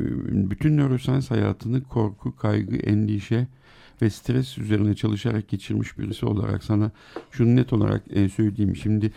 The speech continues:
fatura, eline fatura, e, aldığında duyudan ortaya çıkan fizyolojik reaksiyonlarla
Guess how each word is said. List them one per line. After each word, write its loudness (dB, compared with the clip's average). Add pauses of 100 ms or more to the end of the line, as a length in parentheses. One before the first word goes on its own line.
(180)
fatura, 0 (540)
eline 4
fatura, -2 (920)
e, 2 (100)
aldığında 4
duyudan 2
ortaya 0
çıkan -2
fizyolojik -2
reaksiyonlarla 0